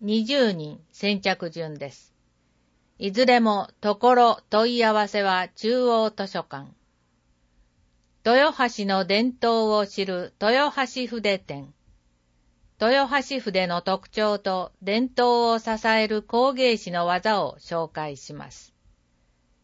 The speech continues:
一月四日火曜から一月二十三日日曜、ところと問い合わせ、中央図書館。以上、問い合わせ。中央図書館は、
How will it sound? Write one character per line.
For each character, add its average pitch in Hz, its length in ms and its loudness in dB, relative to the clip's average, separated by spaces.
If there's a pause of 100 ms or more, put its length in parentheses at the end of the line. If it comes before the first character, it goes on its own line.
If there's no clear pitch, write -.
一 247 320 -2
月 247 340 2
四 233 180 2
日 240 260 -2
火 233 180 0
曜 247 260 2
か 156 160 -6
ら 147 300 -8
一 220 260 -4
月 220 300 -2
二 240 200 0
十 180 260 -2
三 175 320 -4
日 175 280 -10
日 180 400 -8
曜、 165 320 -4 (560)
と 208 140 0
こ 247 180 4
ろ 247 160 4
と 233 160 0
問 220 300 0
い 208 80 2
合 196 80 2
わ 190 140 -2
せ、 175 340 -8 (320)
中 247 320 2
央 220 240 2
図 196 160 -6
書 175 160 -6
館。 135 260 -12 (960)
以 247 140 0
上、 170 340 0 (120)
問 233 240 2
い 240 80 4
合 214 80 4
わ 196 160 0
せ。 170 320 -8 (480)
中 269 320 0
央 269 180 4
図 262 160 -2
書 262 140 -2
館 175 320 -2
は、 160 260 -6